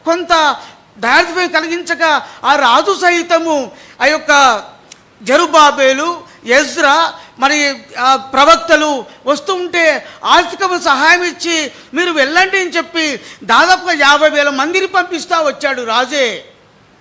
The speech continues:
రాజే పూనుకుంటా వచ్చాడు, "అయ్యా, మీ రాజ్యంలోకి మీరు వెళ్ళి మీ శ్రేష్టమైన నివాసపురంలో జీవించరా?"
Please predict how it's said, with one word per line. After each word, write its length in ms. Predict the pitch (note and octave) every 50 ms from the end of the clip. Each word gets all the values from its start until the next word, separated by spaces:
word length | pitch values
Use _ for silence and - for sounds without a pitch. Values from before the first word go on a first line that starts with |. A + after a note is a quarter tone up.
| _ _ _ _ _ _ _ _ _ _
రాజే 380 | - G#3 G3+ A#3+ C#4+ B3+ D#4+ E4
పూనుకుంటా 640 | D#4 - B3 C#4 D#4+ F4 E4+ D4 F4 E4 - E4
వచ్చాడు, 420 | D#4 C#4+ C4 - - - B3 A#3 A3
"అయ్యా, 340 | G#3 A3+ A3+ A3 G3+ G3 F3 - - - - - -
మీ 100 | G#3+ B3
రాజ్యంలోకి 580 | B3+ A#3 A3+ C4+ C4 A3 E4 D#4 D4+ D#4 D4 D4+
మీరు 220 | C#4+ C#4 C4 B3+
వెళ్ళి 440 | B3 A#3+ A#3 B3 B3 A#3+ A3+ G3+ E3 - - - - _
మీ 140 | A#3+ C#4+ C#4
శ్రేష్టమైన 560 | - C4 B3+ C#4+ D#4+ D4+ D#4 F4+ F4 E4+ D#4
నివాసపురంలో 720 | C4+ C4 B3+ C4 D4+ D4+ D#4 E4+ E4+ E4+ D#4+ D4+ D4 D4+
జీవించరా?" 960 | D4 D4 - A#3 C4 C#4 C#4+ C#4 - D4 C4+ A#3 G#3+ G3 F#3+ G3 A3 A#3+ B3